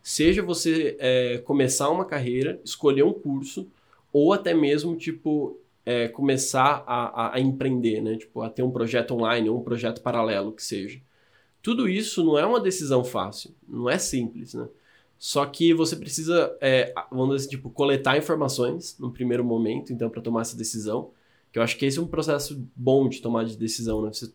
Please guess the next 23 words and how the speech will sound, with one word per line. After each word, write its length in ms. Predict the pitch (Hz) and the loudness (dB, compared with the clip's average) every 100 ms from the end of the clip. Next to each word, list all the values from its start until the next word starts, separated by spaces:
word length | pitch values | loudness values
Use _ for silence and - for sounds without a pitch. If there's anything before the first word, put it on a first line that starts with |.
| _ _ | _ _
traz 260 | 120 123 156 | 0 0 0
essas 160 | 151 131 | -4 -6
informações 520 | 131 127 123 120 120 | -4 -2 -2 -4 -6
pra 140 | 123 110 | -4 -6
você, 460 | 113 - 120 139 | -6 -4 -2 -2
entende 580 | 139 - 123 127 147 156 | -4 -6 -2 0 0 0
os 140 | 139 | -4
fatos, 640 | - 120 123 135 151 - _ _ _ _ | -2 0 -2 -4 -10 -12 _ _ _ _
entende 380 | 123 123 143 165 | -4 2 4 6
o 60 | 180 | 4
ambiente, 680 | 170 143 127 143 147 165 - | 4 4 4 4 0 -4 -2
entende 380 | 139 143 170 185 | 0 4 4 2
o 40 | |
que 160 | 190 180 | -6 -4
tá 220 | - 170 | 2 2
te 200 | - 214 | 2 -6
incomodando 720 | 233 254 226 202 131 143 175 | -2 -2 4 4 4 2 2
na 80 | 160 | 0
situação 460 | - 135 131 135 127 | -4 -6 -4 -2 -2
atual, 380 | 127 117 135 | 0 -2 -2
porque 220 | - - 131 | -6 -2 0
muitas 380 | 139 196 165 | 0 -2 -4
vezes 540 | 127 117 113 110 - | 2 2 2 -2 -8